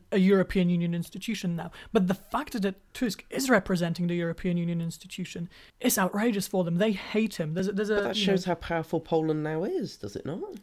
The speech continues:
Speaker 1: No, absolutely. It, it does show the importance of Poland and, you, you, you know, its, its important, it, its important role in, in compromise making in, in the E U. But they're about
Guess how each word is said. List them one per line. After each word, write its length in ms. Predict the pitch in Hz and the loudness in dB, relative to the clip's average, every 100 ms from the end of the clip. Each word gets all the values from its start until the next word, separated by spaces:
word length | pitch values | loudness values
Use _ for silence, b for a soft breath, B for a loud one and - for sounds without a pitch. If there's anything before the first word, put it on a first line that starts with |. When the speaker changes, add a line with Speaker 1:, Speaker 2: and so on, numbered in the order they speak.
| - | -2
Speaker 1:
No, 100 | 302 294 | 0 2
absolutely. 540 | 226 - 254 - 185 | 0 2 0 0 -2
It, 100 | 190 190 | -2 0
it 160 | 208 180 | 2 4
does 240 | 247 330 | 2 2
show 220 | - 233 | 0 2
the 80 | 196 | 4
importance 520 | 185 180 202 185 180 | 2 2 0 0 0
of 160 | 190 - | -2 -2
Poland 380 | 180 175 208 208 | 0 0 0 0
and, 200 | 180 165 | 0 -2
you, 120 | 196 | -6
you, 340 | 185 196 190 - | -6 -8 -10 -4
you 120 | 190 | -2
know, 120 | 175 | -2
its, 200 | 175 190 | -2 -2
its 140 | - 214 | -2 2
important, 500 | 196 196 208 202 185 - | 2 4 2 2 -4 0
it, 220 | 220 185 | 0 0
its 180 | 208 196 | -2 0
important 400 | 196 190 208 196 | 2 4 2 4
role 280 | 190 185 185 | 4 4 4
in, 200 | 185 175 | 2 0
in 320 | 185 175 175 b b b b - | 0 0 -2 b b b b -2
compromise 680 | 240 208 190 190 170 170 | 2 2 4 4 4 4
making 560 | 180 175 175 - 180 180 | 4 4 0 -2 -2 0
in, 200 | 208 185 185 | 2 2 4
in 160 | 190 | 4
the 120 | 185 208 | 2 2
E 60 | |
U. 200 | 175 202 B B B B _ _ _ _ | 0 0 B B B B _ _ _ _
But 320 | 175 240 202 175 | 0 0 0 2
they're 400 | 226 277 294 302 - | 2 2 0 -4 2
about 580 | 202 214 208 202 196 | 2 4 2 2 0